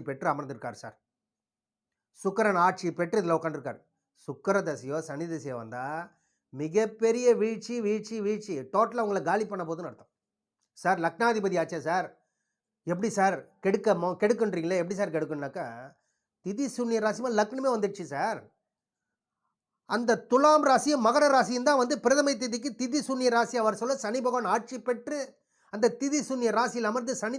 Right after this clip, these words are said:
தசையோ, இன்னொரு சுக்கிர பகவான் வந்து அந்த திதி சூன்ய ராசியான துலாம் ராசியில் அமர்ந்து சுக்கிர தசையோ வந்ததுன்னா மிகப்பெரிய வீழ்ச்சி. யாருக்கு? மகர லக்னத்திற்கு. யாரு? துலாம். மிகப்பெரிய யோகாதிபதி இல்லையா சுக்கிரன்?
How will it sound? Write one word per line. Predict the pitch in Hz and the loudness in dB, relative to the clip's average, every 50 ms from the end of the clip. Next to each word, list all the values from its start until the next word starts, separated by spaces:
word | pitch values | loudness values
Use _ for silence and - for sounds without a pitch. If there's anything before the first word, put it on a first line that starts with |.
| 233 240 | -4 -4
தசையோ, | 208 196 202 196 196 254 240 156 - - _ _ _ _ _ _ _ _ _ _ _ _ _ _ - | -4 -4 -6 -6 -4 -4 -4 -4 -6 -12 _ _ _ _ _ _ _ _ _ _ _ _ _ _ -6
இன்னொரு | 170 220 262 294 294 277 254 - - | -4 0 4 6 6 6 4 2 0
சுக்கிர | 247 240 285 277 262 262 | 2 4 4 4 6 6
பகவான் | 247 226 240 233 233 226 226 | 6 6 6 6 6 4 2
வந்து | 233 233 262 233 | 2 2 2 2
அந்த | 208 208 202 202 | 2 -2 -2 -2
திதி | 240 247 277 285 - - | -4 -4 -4 -4 -2 -2
சூன்ய | 254 240 233 220 208 208 | -2 0 0 2 4 4
ராசியான | 220 226 226 - 226 208 202 214 233 - - | 4 4 2 0 -2 -2 -2 -2 -6 -4 -2
துலாம் | 208 220 262 262 247 233 | 2 4 4 4 4 4
ராசியில் | 214 - - 190 185 185 | 2 0 0 -2 -2 -2
அமர்ந்து | 220 226 208 226 185 139 - | -2 -4 -4 -6 -6 -8 -10
சுக்கிர | 190 - - 254 262 233 180 | -14 -8 -4 -4 -4 -2 -4
தசையோ | 185 175 - 208 202 175 | -6 -6 -6 -6 -6 -6
வந்ததுன்னா | 165 175 190 196 185 220 233 214 - - _ _ _ _ _ _ _ _ _ _ - | -6 -6 -6 -8 -8 -8 -10 -10 -12 -14 _ _ _ _ _ _ _ _ _ _ -14
மிகப்பெரிய | 123 135 143 180 196 196 196 - 208 214 240 226 202 | -12 -6 -4 -2 -4 -2 0 2 2 4 4 4 2
வீழ்ச்சி. | 208 214 208 - 170 120 104 - - 143 | 0 -2 -4 -8 -12 -12 -14 -8 -2 0
யாருக்கு? | 160 180 190 175 - 196 208 180 | 2 2 2 0 -2 -4 -4 -2
மகர | 147 156 170 214 214 202 | -2 0 0 0 0 0
லக்னத்திற்கு. | 196 196 - 220 220 214 214 240 214 190 202 196 | 0 -2 -2 -4 -6 -6 -4 -6 -6 -4 -2 0
யாரு? | 202 220 214 202 147 117 - | 0 0 0 -4 -6 -8 -8
துலாம். | 185 196 208 208 190 131 104 _ _ _ _ _ _ _ _ _ _ _ _ _ _ _ _ _ _ _ _ _ _ _ _ _ _ _ _ - | -6 -6 -6 -6 -6 -8 -14 _ _ _ _ _ _ _ _ _ _ _ _ _ _ _ _ _ _ _ _ _ _ _ _ _ _ _ _ -12
மிகப்பெரிய | 139 139 175 180 180 196 196 196 175 170 | -8 -6 -6 -4 -2 0 0 2 2 4
யோகாதிபதி | 185 208 247 226 220 208 196 196 196 208 | 4 4 4 2 2 0 -2 -4 -2 -2
இல்லையா | 202 214 208 208 208 | -2 -2 -2 -2 -4
சுக்கிரன்? | 190 - 214 220 226 220 | -6 -4 -4 -4 -4 -6